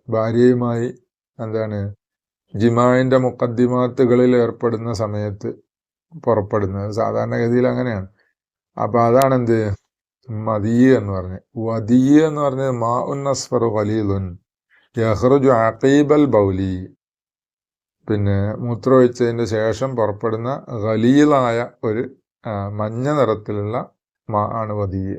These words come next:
അത് സാധാരണ പുറപ്പെടൽ കുറവാ. അപ്പൊ ഇത് രണ്ടിലും എന്തില്ല? ഗുസ്ലില്ല. അതുകൊണ്ട് കുളി നിർബന്ധാവൂല. വലാക്കിൻ ഫീഹിമ അൽ വുളൂഉ,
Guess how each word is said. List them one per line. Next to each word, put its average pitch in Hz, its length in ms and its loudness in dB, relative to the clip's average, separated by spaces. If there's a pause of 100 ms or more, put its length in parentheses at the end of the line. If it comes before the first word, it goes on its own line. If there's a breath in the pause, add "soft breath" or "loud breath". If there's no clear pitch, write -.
(140)
അത് 107 120 -10
സാധാരണ 123 460 -2
പുറപ്പെടൽ 127 500 -4
കുറവാ. 113 500 -4 (960 loud breath)
അപ്പൊ 113 160 4
ഇത് 127 260 6
രണ്ടിലും 151 380 4
എന്തില്ല? 123 360 4
ഗുസ്ലില്ല. 110 500 -2
അതുകൊണ്ട് 113 400 -4
കുളി 123 240 0
നിർബന്ധാവൂല. 101 720 -2 (340)
വലാക്കിൻ 127 580 -2
ഫീഹിമ 131 440 2
അൽ 156 260 -2
വുളൂഉ, 127 680 0